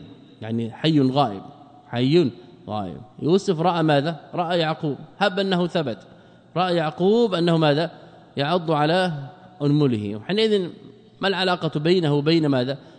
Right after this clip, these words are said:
كونه يدعى من دون الله. هل دعا يوسف عليه السلام يعقوب؟ الجواب لا قطعا. حينئذ ما وجه الاستدلال؟ قال: "ونداء بالحوائج في الغيبة وبعد الممات، لأن هذا كرامة"،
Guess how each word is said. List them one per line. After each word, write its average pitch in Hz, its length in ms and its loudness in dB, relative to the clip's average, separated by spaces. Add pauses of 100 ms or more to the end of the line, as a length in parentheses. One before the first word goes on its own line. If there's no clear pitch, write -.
(180)
كونه 180 240 6
يدعى 151 360 4
من 135 160 4
دون 131 140 2
الله. 110 220 -2 (100)
هل 170 360 2
دعا 180 380 0
يوسف 160 560 2
عليه 147 220 0
السلام 156 440 0
يعقوب؟ 175 520 2 (360)
الجواب 175 320 -2
لا 143 120 0
قطعا. 135 400 -10 (460)
حينئذ 156 280 2
ما 170 100 4
وجه 151 200 4
الاستدلال؟ 117 600 -2 (800)
قال: 185 300 0 (1080)
"ونداء 170 520 2
بالحوائج 170 600 0
في 156 120 -4
الغيبة 156 440 0 (120)
وبعد 180 360 -4
الممات، 147 540 -2
لأن 165 420 -2
هذا 202 540 -2
كرامة"، 131 880 0